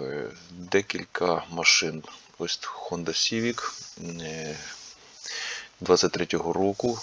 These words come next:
п'ятнадцять пробігу Run and Drive, селищ сертифікат, один і п'ять двигун. Е, включаємо триста шістдесят, значить, дивимося тут по ходовій, звичайно, там рычаг під заміну, колесо змістилося, стойка, можливо, теж.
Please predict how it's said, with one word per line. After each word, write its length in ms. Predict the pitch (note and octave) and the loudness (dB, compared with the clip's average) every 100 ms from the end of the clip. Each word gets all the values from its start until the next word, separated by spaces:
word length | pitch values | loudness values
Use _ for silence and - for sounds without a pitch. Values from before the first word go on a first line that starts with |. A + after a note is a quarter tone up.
| - - | -6 -4
п'ятнадцять 400 | - F2 D#2+ - | 0 2 0 0
пробігу 460 | F2+ E2+ E2 E2 | 2 2 2 4
Run 220 | E2 D#2 | 4 4
and 160 | D#2 D#2+ | 2 2
Drive, 320 | E2 G2+ A2+ | 6 8 6
селищ 460 | - - E2 D#2+ - | 4 2 4 4 4
сертифікат, 760 | - - E2 E2 - A2 A2+ | 2 -4 -4 -2 2 4 4
один 260 | F2 E2 D#2 | 2 0 -2
і 40 | |
п'ять 260 | D2 C#2 E2 | 0 -2 0
двигун. 540 | D#2+ D#2+ E2 G#2+ C3 - - - - - - - - | 2 2 2 -4 -6 -8 -12 -12 -10 -10 -12 -10 -4
Е, 360 | E2+ D#2+ D#2+ | 0 2 0
включаємо 480 | - F#2+ F2 F2+ E2 | -2 0 6 6 6
триста 320 | - - - | 2 -2 4
шістдесят, 640 | - F#2 E2 E2+ - F2 D2+ | 4 4 2 4 8 8 8
значить, 400 | D#2+ - F2 F2 | 4 2 2 2
дивимося 600 | G2 F2 E2 D#2+ - D#2 - | 4 4 2 0 0 -2 -2
тут 480 | E2+ E2 - - - | -2 0 -2 -4 2
по 100 | F#2 | 2
ходовій, 420 | - F#2+ F2+ F2+ | 6 4 4 2
звичайно, 600 | E2 E2 - F#2+ E2 D#2 | 2 2 6 8 8 4
там 320 | - D2+ D2+ C#2+ - - | 0 0 0 -10 -16 -8
рычаг 500 | E2+ F2 F2 F2 D#2 | 0 4 8 8 6
під 140 | - E2 | 0 4
заміну, 440 | F2 F#2+ C3 C3 | 4 4 2 -2
колесо 500 | - F2 E2+ - D#2+ | -2 0 2 0 -2
змістилося, 800 | D2+ E2+ - D3 C3+ B2 - G#2+ | -2 0 0 2 2 2 4 4
стойка, 560 | - - F2+ E2 - D#2+ | 4 2 2 2 0 -4
можливо, 460 | D#2+ D#2+ E2 D#2+ - | -2 -2 -2 -6 0
теж. 300 | D3 A#2+ | 0 2